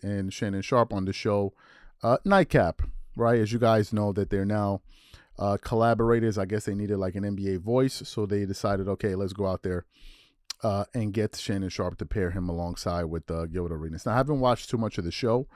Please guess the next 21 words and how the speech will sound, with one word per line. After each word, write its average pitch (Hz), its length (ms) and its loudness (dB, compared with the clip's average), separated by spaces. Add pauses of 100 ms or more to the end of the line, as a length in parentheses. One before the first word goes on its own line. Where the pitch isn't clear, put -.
(340)
because 107 240 0
I 104 80 4
pretty 120 220 2
much 110 180 -2
know 113 180 0
what 107 200 0
they 95 120 0
think 110 220 -4
about 95 380 0 (380)
most 104 300 -2
things, 113 260 0
so - 80 -2
I - 20 0
haven't 98 240 -2
watched 98 320 0
this 101 200 0
collaboration, 90 760 0 (1040)
uh, 110 160 2
much 107 240 0
of 98 100 0
all, 110 280 6